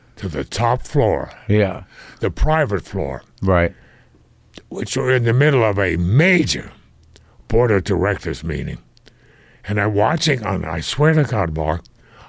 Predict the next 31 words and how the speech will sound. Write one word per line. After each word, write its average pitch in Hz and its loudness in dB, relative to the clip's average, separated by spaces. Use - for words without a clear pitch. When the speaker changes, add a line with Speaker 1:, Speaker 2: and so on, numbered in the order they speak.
Speaker 1:
I'm 104 -2
watching 147 2
on 92 0
the 82 0
Dow 131 2
dropping 135 2
on 76 0
television 90 2
while 131 2
I'm 98 2
sitting 98 4
there. 67 -2
Speaker 2:
The 107 2
Dow, 107 2
oh, 113 4
the 98 4
stocks 104 -2
for, 101 4
Speaker 1:
From - -2
Speaker 2:
for - 2
Speaker 1:
s-, 90 0
Gulf 143 2
and 139 4
Western, 113 2
Speaker 2:
Right. 90 4
Speaker 1:
from 107 2
sixteen 151 2
to - 0
thirteen. 107 2
Speaker 2:
Yeah, 95 4
yeah. 85 2